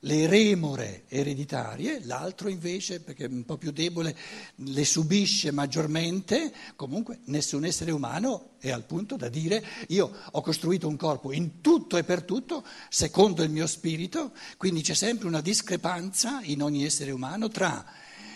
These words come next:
ciò che vorrebbe fare, ciò che vorrebbe compiere come spirito e le possibilità molto più limitate che il suo corpo gli dà. Allora,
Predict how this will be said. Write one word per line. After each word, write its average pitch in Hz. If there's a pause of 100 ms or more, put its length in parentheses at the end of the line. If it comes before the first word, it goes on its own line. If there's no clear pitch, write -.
ciò 233
che 247
vorrebbe 185
fare, 127
ciò -
che 190
vorrebbe 180
compiere 156
come 147
spirito 165 (240)
e 170
le 208
possibilità 196
molto 185
più 151
limitate 156
che 233
il -
suo 190
corpo 131
gli 127
dà. 110 (2250)
Allora, 139